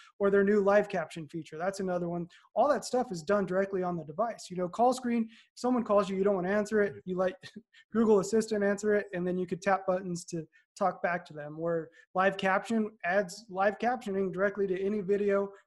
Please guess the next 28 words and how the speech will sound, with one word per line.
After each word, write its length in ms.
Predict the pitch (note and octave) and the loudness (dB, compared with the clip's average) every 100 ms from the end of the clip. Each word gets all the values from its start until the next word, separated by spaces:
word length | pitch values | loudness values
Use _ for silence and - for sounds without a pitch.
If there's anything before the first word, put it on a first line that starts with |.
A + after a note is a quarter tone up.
| - | -4
or 80 | G3 | 0
even 180 | A3 G3+ | 0 -2
a 40 | |
podcast 640 | E3+ G#3 A#3+ - D#3+ D#3 F3 - _ _ _ - | -2 0 0 -2 -8 -8 -12 -20 _ _ _ -4
while 200 | F3+ G3+ | 2 4
you're 160 | G3 | 4
listening 400 | F#3+ F#3+ F#3+ F3+ | 0 -2 -4 -4
or 60 | E3+ | -2
watching 440 | F#3+ G#3+ - E3+ | 0 0 0 -8
it. 180 | E3 D#3 _ - _ F3+ | -8 -12 _ -20 _ -4
And 320 | F#3 F3+ F#3 - | -4 -4 -6 -2
all 200 | G3 G#3 | 2 2
of 80 | F#3+ | 2
that 120 | F#3 | -2
is 140 | F3 | -2
done 200 | F#3 F3 | -6 -6
on 160 | D#3+ D#3+ | -6 -10
device. 320 | D#3+ A#3+ F3+ | -6 -6 -4
And 80 | G3 | -2
that's 180 | B3 C4 | -2 -2
stuff 240 | B3+ A#3+ | -4 -2
you 60 | A3+ | -4
can't 260 | A#3 A3+ - | -4 -6 -4
find 240 | A3 A#3+ | -4 -2
on 140 | F#3+ | -2
any 200 | F#3+ G3 F#3+ | -2 0 0
other 200 | F3 E3 | -2 -6
phones. 420 | B3+ G3+ D#3+ - | -6 -6 -6 -14